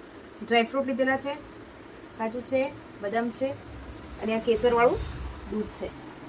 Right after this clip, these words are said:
એક કઢાઈ લઈ લીધી છે, ગેસ ચાલુ કરી હવે એમાં ડ્રાયફ્રૂટને ફ્રાય કરવા માટે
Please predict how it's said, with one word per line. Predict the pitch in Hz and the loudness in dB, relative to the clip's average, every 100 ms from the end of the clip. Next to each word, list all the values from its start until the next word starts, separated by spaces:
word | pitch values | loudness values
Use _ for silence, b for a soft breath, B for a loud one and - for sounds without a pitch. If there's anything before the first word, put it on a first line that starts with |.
| - - - - - - - - - _ _ - | -14 -14 -14 -16 -16 -16 -16 -18 -20 _ _ 0
એક | 254 269 | 4 10
કઢાઈ | 247 247 | 12 12
લઈ | 311 302 | 12 8
લીધી | 302 | 4
છે, | 311 381 - - - - - - - - 220 | 6 6 6 -10 -14 -16 -16 -14 -12 -2 4
ગેસ | 214 247 | 4 6
ચાલુ | 240 | 4
કરી | 240 262 320 | 6 4 2
હવે | 214 202 | 0 -2
એમાં | 208 208 - 226 - - - - - - - - - - - - - - - - - - - - | 0 6 6 6 -6 -16 -16 -16 -16 -16 -18 -18 -18 -18 -18 -18 -18 -18 -4 -2 -2 -6 -8 4
ડ્રાયફ્રૂટને | 214 208 - 285 285 311 - - - - - - - - - - | 6 6 4 2 2 2 -4 -10 -12 -14 -18 -18 -18 -18 -18 -6
ફ્રાય | - 220 | 4 6
કરવા | 226 240 254 | 6 4 2
માટે | 262 359 | 2 0